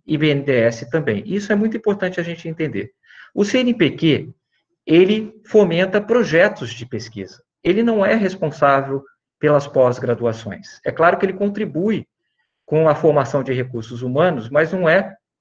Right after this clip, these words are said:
com as pós-graduações, quer dizer, ele não é responsável pela, pelas bolsas de pós-graduação, com a formação de pessoal de nível superior dessa forma.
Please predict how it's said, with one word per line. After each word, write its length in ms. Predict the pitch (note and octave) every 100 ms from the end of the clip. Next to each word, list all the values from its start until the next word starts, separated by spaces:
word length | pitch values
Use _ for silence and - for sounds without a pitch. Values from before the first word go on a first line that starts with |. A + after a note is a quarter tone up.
| _
com 160 | G3
as 120 | G3 F#3+
pós-graduações, 920 | - D#3 D#3+ E3 F3 F#3+ F#3+ D#3+ C#3+
quer 120 | C3
dizer, 260 | A#2 A2+ - _ _
ele 220 | - D3
não 200 | D#3+ E3
é 140 | E3+ F#3+
responsável 720 | E3+ E3+ E3+ D#3 D#3+ E3 E3
pela, 220 | E3 D3
pelas 340 | - D3 C#3
bolsas 440 | - D#3 F#3+ G3 E3
de 100 | -
pós-graduação, 840 | - C3+ B2+ B2+ B2 B2 B2 G2 _ _ _ _ - _ _
com 100 | B2+
a 60 |
formação 680 | B2+ D#3 C#3+ C3+ - D#3+ F3
de 460 | F3 D3+ D#3 D3+ - _
pessoal 680 | C#3+ C3+ C3 C#3 D#3+ F3 -
de 160 | D3+
nível 340 | C#3+ D3 D3+ D3
superior 800 | - - C#3+ B2+ B2 C#3 D3+ - _ _ _
dessa 380 | - C3+ C3+ C#3+
forma. 380 | - G#2+ G2